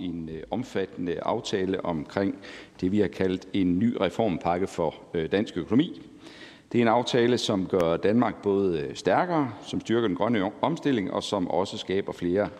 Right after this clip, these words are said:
arbejdspladser. I det hele taget en rigtig god aftale for, øh, Danmark.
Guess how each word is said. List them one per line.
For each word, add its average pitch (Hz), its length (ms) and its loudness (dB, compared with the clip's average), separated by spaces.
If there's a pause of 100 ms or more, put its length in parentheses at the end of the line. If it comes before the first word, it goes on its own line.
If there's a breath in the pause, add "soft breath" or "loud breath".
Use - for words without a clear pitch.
arbejdspladser. 85 600 -2 (680 loud breath)
I - 80 -2
det 123 40 4
hele 151 140 4
taget 131 180 0
en - 160 -6
rigtig 123 240 -2
god 113 200 0
aftale 90 440 0
for, 82 280 -6 (160)
øh, 85 160 -4
Danmark. 76 320 -6